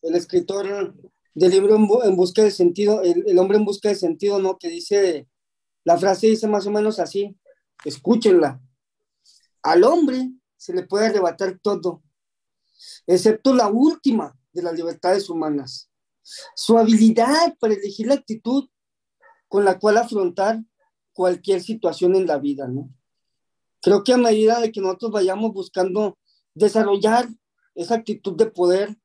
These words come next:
de que vayamos buscando esa, ese libre albedrío,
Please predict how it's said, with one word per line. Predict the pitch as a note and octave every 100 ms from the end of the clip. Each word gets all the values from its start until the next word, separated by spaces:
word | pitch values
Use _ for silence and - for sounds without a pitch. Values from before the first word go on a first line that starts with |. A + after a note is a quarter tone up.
| _ _ _ _
de | D3+ F3+
que | G3
vayamos | F#3+ G#3 A#3 A#3+ A#3 G#3+ F#3 - -
buscando | F3+ G3 G3 G#3+ G#3+ A3+
esa, | A3+ A#3 A#3 A3 F3 C#3+ _
ese | - E3+ A3
libre | A3+
albedrío, | A3+ G3+ E3+ D3 F#3+ G#3 G3+ G3